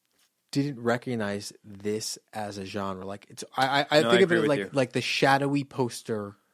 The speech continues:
Speaker 1: like
Speaker 2: I
Speaker 1: the
Speaker 2: agree with you.
Speaker 1: shadowy one
Speaker 2: Yeah,
Speaker 1: sheet.
Speaker 2: yeah, yeah.
Speaker 1: They just thought dramas,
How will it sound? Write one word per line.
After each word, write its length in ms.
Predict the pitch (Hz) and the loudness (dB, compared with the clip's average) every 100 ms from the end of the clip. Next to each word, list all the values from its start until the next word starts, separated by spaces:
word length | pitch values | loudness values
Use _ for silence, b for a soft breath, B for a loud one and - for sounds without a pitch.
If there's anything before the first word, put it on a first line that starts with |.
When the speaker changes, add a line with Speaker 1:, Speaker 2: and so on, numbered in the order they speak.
| - | -4
Speaker 1:
like 100 | 127 | -2
Speaker 2:
I 20 | |
Speaker 1:
the 60 | 123 | 2
Speaker 2:
agree 80 | 110 | 4
with 20 | |
you. 40 | 104 | 6
Speaker 1:
shadowy 460 | 151 156 160 156 | 8 8 6 4
one 300 | 123 117 117 | 2 0 0
Speaker 2:
Yeah, 100 | 110 | 0
Speaker 1:
sheet. 100 | 135 | 2
Speaker 2:
yeah, 80 | 139 147 147 | 2 2 0
yeah. 40 | 131 - | -4 -2
Speaker 1:
They 120 | 147 | 0
just 220 | 226 - | 2 2
thought 240 | 226 185 _ _ _ _ - | 2 2 _ _ _ _ 2
dramas, 520 | 147 139 110 - - | 6 8 6 -2 -14